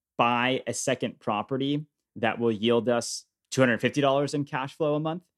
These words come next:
as opposed to our just single at one fifty, as long as our cumulative sum is greater than its parts, I think that's a good move. Even if I have to have a negative cash flowing property in order to obtain a better one,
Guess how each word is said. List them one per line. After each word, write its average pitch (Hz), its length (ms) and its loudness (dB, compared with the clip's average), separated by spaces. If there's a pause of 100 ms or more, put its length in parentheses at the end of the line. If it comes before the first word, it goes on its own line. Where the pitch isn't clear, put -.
(220)
as 117 160 0
opposed 113 420 2
to 113 140 0
our 104 140 2
just - 280 -6
single 120 280 0
at 90 120 -4
one 113 180 -2
fifty, 160 460 -4 (500)
as 123 160 2
long 151 180 4
as 160 100 0
our 151 100 4
cumulative 135 600 0
sum 113 380 0
is 113 120 -2
greater 120 520 -2 (340)
than 110 500 -4
its 117 160 -2
parts, - 560 -2 (540)
I 123 80 2
think 120 240 2
that's 113 300 0
a 117 60 -4
good 104 240 0
move. 98 260 -4 (200)
Even 196 460 2
if 160 400 2 (140)
I 131 80 -2
have 127 200 -2
to 127 100 -2
have 120 160 2
a 113 60 0
negative 117 380 0
cash 113 240 0
flowing 110 300 -4
property 107 560 -4 (680)
in 147 120 6
order 143 280 4
to 135 220 0
obtain 117 560 0
a 117 100 0
better 110 340 0
one, 123 320 -2